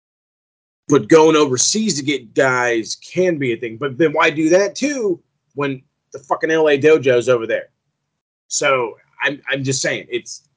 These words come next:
it's easy access. There's a lot of guys there that are, you know, or gladly go work for their quote unquote dream company.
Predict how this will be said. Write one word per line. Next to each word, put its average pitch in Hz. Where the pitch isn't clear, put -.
it's -
easy 180
access. 185
There's 143
a 139
lot 151
of 151
guys 156
there 147
that 143
are, 123
you 120
know, 113
or 107
gladly 151
go 151
work 151
for 160
their 131
quote 147
unquote 139
dream 143
company. 185